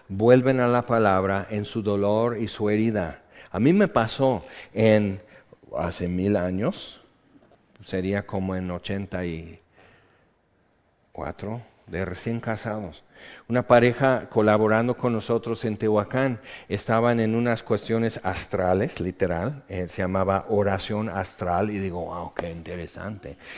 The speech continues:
Entonces salías de tu cuerpo orando, intercediendo, no era así, "Om", meditación,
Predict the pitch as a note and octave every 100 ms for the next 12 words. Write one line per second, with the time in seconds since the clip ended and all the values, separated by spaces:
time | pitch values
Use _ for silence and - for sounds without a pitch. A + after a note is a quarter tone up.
0 | - - C3 C3+ B2 A2 A#2 G#2+ A#2+ B2
1 | B2 - - A#2+ A#2 - A#2+ G#2 F#2 G#2+
2 | D#3+ C3+ D2+ - F#2+ - G2+ - G2+ G#2+
3 | F#2 D#2 F2 G2+ G2+ F#2+ - G#2 E2 G2
4 | G2 F#2+ F#2+ F#2 F#2 G#2+ - D3